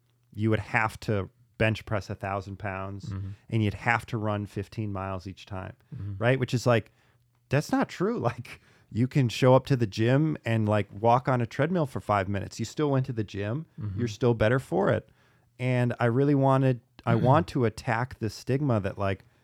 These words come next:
Speaker 1: therapy has to be this intense, scary, hard thing. Like, yes, you can dive into really intense stuff,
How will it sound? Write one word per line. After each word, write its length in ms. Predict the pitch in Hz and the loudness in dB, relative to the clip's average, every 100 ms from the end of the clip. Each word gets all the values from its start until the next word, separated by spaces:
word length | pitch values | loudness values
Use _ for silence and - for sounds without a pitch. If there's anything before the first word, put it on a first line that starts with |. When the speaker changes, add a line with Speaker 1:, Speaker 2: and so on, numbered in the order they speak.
| _ _ - | _ _ -8
Speaker 1:
therapy 480 | - 131 123 123 | 0 0 0 -2
has 260 | 120 117 110 | 0 0 -2
to 100 | 117 | -6
be 180 | 107 110 | -4 -2
this 200 | 104 - | -2 -4
intense, 760 | 101 - - 110 101 - - - _ _ - | -6 -6 -4 -2 -4 -10 -18 -20 _ _ -20
scary, 840 | - - 120 110 104 101 98 90 _ _ | -16 -8 -2 0 0 0 -4 -6 _ _
hard 580 | - - 110 104 92 92 | -6 2 4 4 0 -8
thing. 340 | _ 107 90 - _ _ - | _ -8 -8 -14 _ _ -6
Like, 180 | 107 - | -6 -4
yes, 480 | 117 127 131 - - _ _ _ _ - | 2 4 4 2 -14 _ _ _ _ -4
you 220 | 113 113 | -2 -2
can 580 | - 139 147 147 135 131 - | -2 0 4 4 2 0 0
dive 300 | 110 107 104 | 2 2 2
into 240 | 104 113 | 0 0
really 280 | 104 104 104 | 0 0 0
intense 380 | 95 - 92 - | -4 -6 -8 -8
stuff, 500 | - 92 101 - | -8 -8 -10 -16